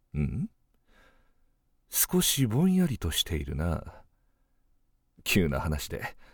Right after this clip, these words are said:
まだ実感が湧かなくて当然だ。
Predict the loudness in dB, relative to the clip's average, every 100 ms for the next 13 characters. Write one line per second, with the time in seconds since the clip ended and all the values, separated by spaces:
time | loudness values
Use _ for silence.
0 | -20 _ -2 6 8 8 4 2 2 4
1 | 4 4 4 0 -2 -8 0 0 0 -2
2 | -4 -8